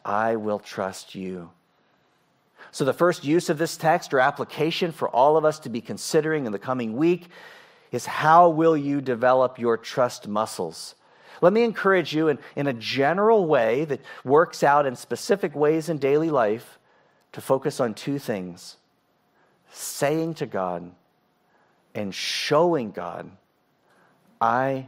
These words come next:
trust you." Just like you've read about in, in the Psalms that I've just read, those few verses, and many others. Perhaps, uh, this week in your Bible reading, you could carve out some time to go look for passages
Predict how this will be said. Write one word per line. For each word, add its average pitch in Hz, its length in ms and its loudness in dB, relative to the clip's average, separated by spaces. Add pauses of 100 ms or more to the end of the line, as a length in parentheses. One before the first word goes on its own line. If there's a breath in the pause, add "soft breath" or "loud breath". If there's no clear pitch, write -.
(160)
trust - 640 -6
you." 95 480 -10 (880)
Just 175 200 0
like 170 100 0
you've 151 120 -2
read 151 120 4
about 143 200 0
in, 139 220 -6
in 151 160 -6
the 135 60 -6
Psalms 151 380 0
that 143 80 0
I've 131 220 0
just 143 260 -2
read, 131 240 2
those 131 240 0
few 165 220 -4
verses, 139 500 0 (240 loud breath)
and 139 180 0
many 170 280 2
others. 143 240 2
Perhaps, 156 420 0 (300 loud breath)
uh, 160 100 4
this 170 240 -2
week 185 160 0
in 160 80 -2
your 156 140 2
Bible 156 340 4
reading, 160 320 0
you 131 100 -6
could 131 200 -8
carve 170 400 4
out 165 180 4
some 156 160 -6
time 165 360 -2
to 151 100 -8
go 151 140 2
look 156 440 2
for - 180 -2
passages 135 720 -2